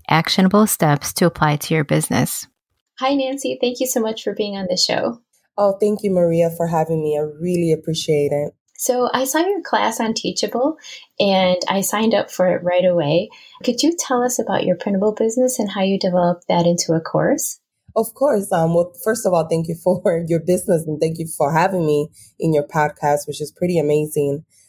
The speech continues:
Speaker 2: Um, I started with Etsy about four years ago, and I've been in the digital space now for eleven years. And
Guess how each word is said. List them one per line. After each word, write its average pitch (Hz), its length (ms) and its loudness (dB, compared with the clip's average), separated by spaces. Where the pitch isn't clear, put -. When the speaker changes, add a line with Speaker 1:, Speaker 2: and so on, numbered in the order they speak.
Speaker 2:
Um, 160 80 -6
I 180 80 2
started 208 600 0
with 165 420 2
Etsy 170 500 -2
about 151 600 0
four 277 140 0
years 208 340 -2
ago, 359 300 -2
and 170 340 2
I've 175 140 2
been 277 160 0
in 269 80 0
the 202 100 2
digital 175 420 0
space 165 380 -2
now 156 200 0
for 151 200 -2
eleven 151 480 0
years. 147 460 -2
And 160 460 2